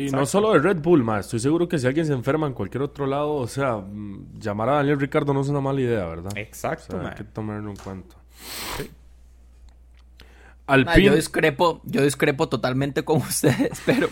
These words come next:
Speaker 3: prosigamos mejor.
Speaker 1: <laughs> Alpine F uno Team. Esteban Ocon, que comenzó P ocho, terminó P siete. Eh, puntos para el,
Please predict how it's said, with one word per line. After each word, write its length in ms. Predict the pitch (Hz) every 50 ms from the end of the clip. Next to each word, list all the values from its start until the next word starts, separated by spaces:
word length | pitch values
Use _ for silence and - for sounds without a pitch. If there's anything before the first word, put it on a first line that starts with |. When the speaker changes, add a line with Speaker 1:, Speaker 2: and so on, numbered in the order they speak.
| - -
Speaker 3:
prosigamos 680 | - 131 123 117 127 123 127 131 135 131 127 120 113
mejor. 400 | 120 120 131 131 131 131 127 -
Speaker 1:
<laughs> 1900 | - - - - - - - - - - - - - - - 147 123 - - - - - - - - - - - - - - - - - - - - - -
Alpine 500 | 147 147 143 123 - 185 202 202 190 190
F 120 | 165 156
uno 300 | 175 180 185 190 190 185 180 - - - - - - - - - - - -
Team. 380 | - 143 160 165 170 185 208 - - - - - - - - - - - - - - - - - - -
Esteban 340 | 131 123 - 170 170 175 170
Ocon, 240 | 151 - 170 180 180
que 120 | 180 147
comenzó 380 | - 131 113 110 107 131 123 -
P 100 | 143 135
ocho, 320 | 135 147 156 151 - 156
terminó 340 | - 113 104 101 104 110 107
P 120 | - 123
siete. 560 | - - 131 143 147 - - 160 151 135 120 - - - - - -
Eh, 220 | 101 95 90 87 - - - -
puntos 360 | 139 147 151 147 143 120 -
para 200 | - 110 101 98
el, 380 | 90 92 90 87 87 85 80